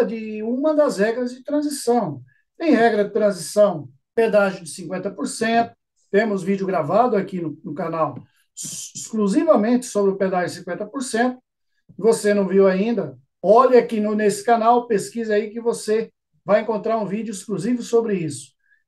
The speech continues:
Pedágio de cem por cento, aposentadoria por pontos, aposentadoria especial e as, os direitos adquiridos aí, quem ainda não tinha se aposentado antes da reforma, mas que já tinha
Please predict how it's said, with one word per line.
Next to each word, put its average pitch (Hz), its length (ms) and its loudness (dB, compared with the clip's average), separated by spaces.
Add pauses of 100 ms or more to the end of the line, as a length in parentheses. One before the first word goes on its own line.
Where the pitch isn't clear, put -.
(100)
Pedágio 214 480 2
de - 80 -12
cem 170 240 -10
por 139 140 -14
cento, 202 500 -4 (560)
aposentadoria 226 1120 2
por 190 300 -6
pontos, 220 420 0
aposentadoria 185 720 -4
especial 190 880 -2 (720)
e 294 360 0
as, - 600 0 (280)
os 269 280 -4
direitos 254 500 4
adquiridos 247 640 -4
aí, 208 360 -4 (100)
quem 233 260 0
ainda 226 360 0
não 202 160 0
tinha 185 240 -8
se 190 100 -8
aposentado 185 680 -6
antes 170 220 -12
da 185 100 -2
reforma, 214 540 0
mas 185 220 -4
que 180 160 -12
já 185 200 -2
tinha 220 480 -2